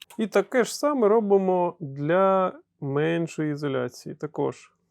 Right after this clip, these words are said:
у нас півтора квадрати, це середня платформочка. Важливо базово зажати наконечник,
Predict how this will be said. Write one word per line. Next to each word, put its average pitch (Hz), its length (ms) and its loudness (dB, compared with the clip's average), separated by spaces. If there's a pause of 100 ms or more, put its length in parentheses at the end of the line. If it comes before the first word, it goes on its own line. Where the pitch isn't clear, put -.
(1900)
у 123 60 -6
нас 143 180 -2
півтора 143 400 -4
квадрати, 208 540 -2
це 143 220 -2
середня 139 480 -4
платформочка. 170 880 -6 (680)
Важливо 151 460 4
базово 135 640 4
зажати 139 380 0
наконечник, 202 720 -4